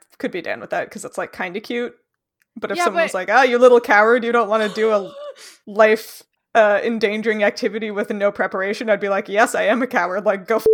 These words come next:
Speaker 1: yourself."
Speaker 2: <laughs>
Speaker 3: I'd be like, "Fuck
Speaker 2: I
Speaker 3: you," and
Speaker 2: mean,
Speaker 3: roundhouse kick him. <laughs>
Speaker 1: <laughs>
Speaker 2: here's
Speaker 1: Oh.
Speaker 2: the thing.
Speaker 3: I'm violent, though.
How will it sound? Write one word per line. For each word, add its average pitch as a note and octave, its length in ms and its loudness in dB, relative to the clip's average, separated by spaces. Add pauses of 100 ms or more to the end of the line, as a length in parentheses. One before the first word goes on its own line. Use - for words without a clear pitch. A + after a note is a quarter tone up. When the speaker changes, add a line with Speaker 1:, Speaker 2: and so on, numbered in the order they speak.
(100)
Speaker 1:
yourself." A#3+ 480 -4 (140)
Speaker 2:
<laughs> - 120 -12
Speaker 3:
I'd C4+ 160 -2 (680)
be F4 60 -6 (120)
like, D#4 120 2
"Fuck - 120 -10 (400)
Speaker 2:
I D4+ 40 -4
Speaker 3:
you," D#4 100 0
and C4+ 100 2
Speaker 2:
mean, B3+ 80 -4
Speaker 3:
roundhouse D4 440 -2
kick B3+ 320 -4
him. G3 320 -10 (420)
<laughs> - 180 -20 (320)
Speaker 1:
<laughs> - 0 - (720)
Speaker 2:
here's D4+ 160 -12
Speaker 1:
Oh. - 140 -2
Speaker 2:
the - 60 0
thing. - 460 0
Speaker 3:
I'm A#3 140 -16 (100)
violent, E3+ 360 -10 (120)
though. F#3 300 -6